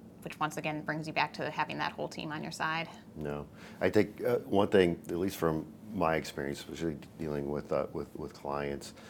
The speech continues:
Speaker 2: it's one of the biggest mistakes they make is, is they don't bring all the parties together.
Speaker 1: Mm-hmm.
Speaker 2: And especially when they're, when they're forming the,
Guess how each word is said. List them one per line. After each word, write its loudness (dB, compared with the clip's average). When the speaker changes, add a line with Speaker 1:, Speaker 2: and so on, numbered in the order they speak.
Speaker 2:
it's -18
one 2
of 2
the -4
biggest 0
mistakes -2
they 0
make -6
is, -6
is -10
they -4
don't -8
bring -6
all -6
the -10
parties -2
together. -4
Speaker 1:
Mm-hmm. -6
Speaker 2:
And 6
especially 4
when 2
they're, 0
when -4
they're -2
forming 0
the, -4